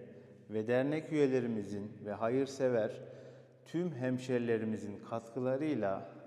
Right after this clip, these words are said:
mahallemizde yapımı devam eden taziye evimizin yapım aşamalarından sizlere bahsetmek istiyorum. Şu anda görmüş olduğunuz bu alan erkekler bölümümüzün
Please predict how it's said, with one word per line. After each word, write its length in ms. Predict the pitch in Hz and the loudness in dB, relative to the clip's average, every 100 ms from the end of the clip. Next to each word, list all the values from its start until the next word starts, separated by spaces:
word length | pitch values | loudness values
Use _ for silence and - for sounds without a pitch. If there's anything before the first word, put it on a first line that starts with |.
| - | -8
mahallemizde 760 | 110 110 127 131 147 151 147 160 | -4 -2 0 0 0 -2 -4 0
yapımı 420 | 156 147 160 151 | 0 0 -4 2
devam 400 | 143 143 156 151 | 4 6 4 4
eden 300 | 120 110 123 - - - - - - | 2 2 0 -4 -12 -16 -18 -20 -20
taziye 600 | - 117 117 123 135 165 | -6 0 2 2 0 2
evimizin 560 | 151 123 110 113 147 156 - - | 2 2 0 -2 -4 -4 -8 0
yapım 320 | 120 123 147 | 0 2 0
aşamalarından 880 | 120 123 117 110 107 107 107 131 151 - - | 0 0 0 0 0 -2 0 0 0 -8 -14
sizlere 600 | - - 131 110 107 123 | -14 -8 -6 2 4 6
bahsetmek 600 | 117 113 - 107 107 101 | 6 2 0 -4 -6 -8
istiyorum. 480 | - - 101 98 95 - - - - - - - - - - _ _ | -12 -6 -4 -4 -6 -12 -20 -20 -20 -20 -20 -20 -20 -20 -20 _ _
Şu 200 | - - | -6 4
anda 260 | 185 160 139 | 6 6 4
görmüş 460 | 135 151 160 165 156 | 6 6 6 2 0
olduğunuz 640 | 151 131 127 117 107 120 | 0 4 2 2 -2 0
bu 140 | 156 | 4
alan 480 | 131 110 113 135 - - - - - | 6 6 6 2 -8 -14 -16 -16 -8
erkekler 840 | 127 131 135 156 143 151 151 143 | 2 2 2 -2 0 4 4 6
bölümümüzün 720 | 127 117 107 104 104 104 139 | 4 4 2 0 -4 -4 -4